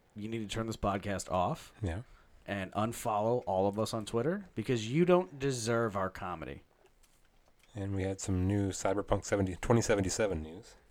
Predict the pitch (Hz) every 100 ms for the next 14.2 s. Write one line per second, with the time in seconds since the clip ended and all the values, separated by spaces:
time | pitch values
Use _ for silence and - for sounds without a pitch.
0 | 95 147 294 104 78 98 90 90 90 87
1 | 87 123 92 85 85 85 - 85 87 -
2 | - - 143 117 120 113 104 107 156 101
3 | 104 113 90 82 90 - - - - -
4 | 104 92 127 165 90 - - 82 131 143
5 | - - - 90 82 80 98 95 85 95
6 | 82 85 85 - - 85 80 87 - -
7 | - 95 98 92 90 85 - 101 - 95
8 | - 92 92 85 - - 98 85 101 92
9 | 98 92 - 87 87 85 87 90 85 85
10 | 85 85 85 85 85 82 87 85 80 87
11 | 82 82 - - - - - - 85 87
12 | 87 80 - 95 78 - 92 80 - 82
13 | - 76 78 - 82 78 80 80 82 80
14 | 80